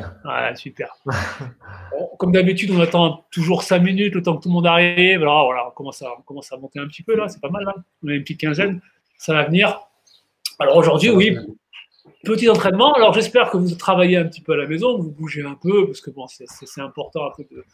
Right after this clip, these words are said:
Speaker 1: un peu de mobilité. Euh, et on va vous proposer aujourd'hui un, un entraînement un peu différent. Enfin, différent. Pas différent de ce qu'on fait habituellement en cours, mais, euh, différent de ce qu'on a pu faire jusqu'alors. On va faire un petit peu de kata. Et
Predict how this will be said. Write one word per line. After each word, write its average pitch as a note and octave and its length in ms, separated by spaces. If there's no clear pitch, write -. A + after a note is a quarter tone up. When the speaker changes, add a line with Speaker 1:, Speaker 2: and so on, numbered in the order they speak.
Speaker 1:
un D3 80
peu F3+ 140
de F3 60
mobilité. E3 560
Euh, C3+ 920
et E3+ 100
on F#3 40
va G#3 60
vous G#3+ 80
proposer G3 420
aujourd'hui G3+ 300
un, G#3+ 100
un F3 240
entraînement F#3 320
un F#3 120
peu F#3 120
différent. F#3 560
Enfin, D3+ 140
différent. C3+ 420
Pas F3 120
différent E3+ 340
de D3+ 60
ce - 60
qu'on C#3+ 120
fait - 140
habituellement D3+ 520
en C#3+ 60
cours, A#3+ 380
mais, C#3+ 200
euh, C#3 420
différent F3 340
de E3 60
ce - 60
qu'on D#3+ 120
a D#3+ 60
pu D#3+ 120
faire E3+ 180
jusqu'alors. E3+ 480
On D#3 80
va D3+ 60
faire D#3 140
un D3+ 80
petit - 140
peu E3+ 100
de E3 60
kata. - 440
Et D#3+ 160